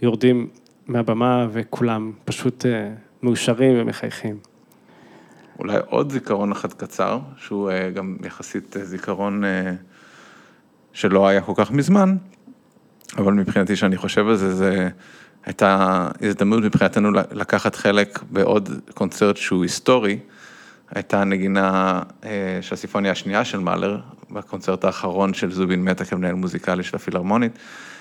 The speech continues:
Speaker 2: אחרי, אה, חמישים שנה, שזה שיא גינס. לא קלטנו באותו רגע של אותו קונצרט, ועם האקורדים האחרונים של אותה סימפוניה, מה הסתיים פה, איזה, איזו דרך, אה,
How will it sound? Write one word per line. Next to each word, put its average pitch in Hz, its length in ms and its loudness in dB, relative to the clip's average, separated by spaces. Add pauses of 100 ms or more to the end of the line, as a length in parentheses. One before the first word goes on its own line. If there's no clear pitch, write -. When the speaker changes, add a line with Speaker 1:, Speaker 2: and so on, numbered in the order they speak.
(300)
Speaker 2:
אחרי, 95 580 4
אה, 92 60 2
חמישים 95 440 0
שנה, 95 480 0
שזה 90 420 -4 (340)
שיא - 200 -4
גינס. 101 520 2 (1600)
לא 113 160 4
קלטנו 117 520 4
באותו 98 600 2 (140)
רגע 101 280 4
של 90 240 -4
אותו 98 200 0
קונצרט, 101 540 0
ועם 95 240 -2 (580)
האקורדים 104 440 2
האחרונים 101 380 2
של 101 120 2
אותה 98 140 2
סימפוניה, 101 560 4 (800)
מה 104 180 4
הסתיים 98 520 4
פה, 87 300 -6
איזה, 98 440 4
איזו 95 360 2
דרך, 98 520 0
אה, 92 220 -2